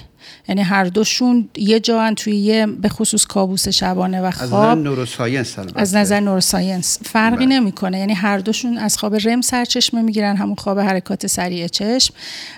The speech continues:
Speaker 1: اه، ولی کابوس‌ها سیستم عصبی رو بیشتر تحریک می‌کنن.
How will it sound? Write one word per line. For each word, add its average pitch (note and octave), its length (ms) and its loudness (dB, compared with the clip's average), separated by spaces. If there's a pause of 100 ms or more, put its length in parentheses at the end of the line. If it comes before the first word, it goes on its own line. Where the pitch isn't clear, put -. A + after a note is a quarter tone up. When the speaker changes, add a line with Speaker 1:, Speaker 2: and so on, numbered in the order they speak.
Speaker 1:
اه، G3+ 340 2 (200)
ولی D4 360 4
کابوس‌ها A3 840 0 (120)
سیستم G#3+ 460 -2
عصبی G3+ 320 0
رو A#3+ 80 0
بیشتر G3+ 480 0
تحریک - 580 -8
می‌کنن. E3 460 -6